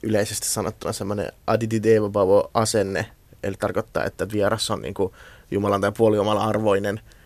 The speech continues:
eli tavallaan, että heillä onkin semmoinen niinku vieraanvaraisuutta, että ne ei niinku ehkä pakolla otakaan sitä semmoisena, että, että joku nyt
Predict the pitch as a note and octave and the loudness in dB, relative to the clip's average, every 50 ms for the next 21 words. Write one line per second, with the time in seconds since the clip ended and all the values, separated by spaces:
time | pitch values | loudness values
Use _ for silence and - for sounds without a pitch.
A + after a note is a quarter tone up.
0 | - - - G2+ G2+ G2+ - F#2 D#2+ E2+ G2 F#2+ F#2 F#2+ F#2+ - B2 A2+ A2+ A2+ | -18 -8 -6 -4 -4 -2 -2 -2 -2 0 2 2 2 2 2 2 2 4 4 2
1 | A#2 A#2 - A2+ - A#2 A2 G#2+ G#2+ A2 G#2+ A2 A2 B2+ C#3 C3+ A#2+ A2+ G#2+ G#2 | 0 -2 -4 -6 -4 -2 -2 -2 -2 -2 -2 0 4 6 6 6 6 4 2 2
2 | G#2 G#2+ G#2 G#2+ G2+ G#2 G#2+ - A2 F#2+ G#2 - - - - A2 - - _ - | 0 0 2 2 2 2 2 -2 -2 -2 -4 -4 -2 -2 -2 -2 -2 -8 _ -20
3 | - - - - - A2+ A2+ B2+ B2 B2 B2+ B2 C3 B2 B2 - C3+ - C#3+ C#3 | -20 -20 -18 -6 -4 0 4 6 6 6 4 4 4 2 4 4 2 2 2 2
4 | C3 C3+ C#3 G#2+ F#3+ - - E3 - - - A#2 F2+ F2 - - - E2 D#2 - | 4 6 6 6 6 6 4 0 -2 -2 -2 -2 0 0 -2 -4 -4 -4 -4 -4
5 | - - - - G2+ - A2 G2+ F#2 - - G2+ F#2 G2+ - - G2 G#2+ - G#2 | -4 -10 -12 -10 -6 -4 -4 -4 -4 -4 -4 -2 -4 -4 -2 -4 -4 -2 0 -2
6 | G2+ - G#2 F#2+ - - D2+ E2+ A2 | -2 0 -2 -4 -4 -6 -8 -10 -10